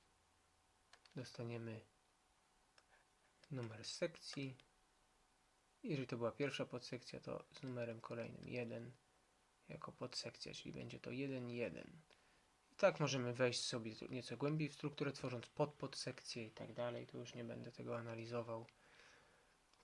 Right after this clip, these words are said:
Poza tym, jeżeli używamy komendy sec-, section albo subsection w klasie book i wcześniej mieliśmy zadeklarowany jakiś rozdział,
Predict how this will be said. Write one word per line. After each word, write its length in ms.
Poza 260
tym, 240
jeżeli 580
używamy 680
komendy 460
sec-, 360
section 560
albo 260
subsection 800
w 160
klasie 460
book 340
i 60
wcześniej 360
mieliśmy 520
zadeklarowany 760
jakiś 300
rozdział, 580